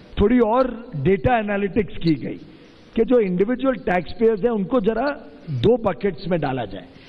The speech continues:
Salary earners and business persons and professionals जो return भरते हैं। अब यहाँ पे अधिकांश जो बैठे हैं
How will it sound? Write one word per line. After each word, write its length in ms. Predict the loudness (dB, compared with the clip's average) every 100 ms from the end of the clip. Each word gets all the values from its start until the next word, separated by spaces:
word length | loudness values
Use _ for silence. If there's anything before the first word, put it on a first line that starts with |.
| -14
Salary 520 | -6 0 0 0 2 2
earners 540 | 2 0 0 -2 -14 -18 -20 -20 -8 -2
and 160 | 0 2
business 460 | 0 2 2 2 0 -10 -4 0
persons 440 | 0 2 0 0 -2 -2
and 120 | -2 0
professionals 580 | -2 0 -2 -2 -2 -2 -6 -16 -18 -14 -2
जो 120 | 0
return 380 | 0 0 0 -2
भरते 340 | -2 -6 -6
हैं। 100 | -10 -10 -6 -4 -2 0
अब 140 | 0
यहाँ 160 | 2 0
पे 140 | 2
अधिकांश 560 | 2 2 -2 0 2 2
जो 340 | -4 -2 0
बैठे 340 | 2 2 2 2
हैं 480 | 0 -4 -10 -16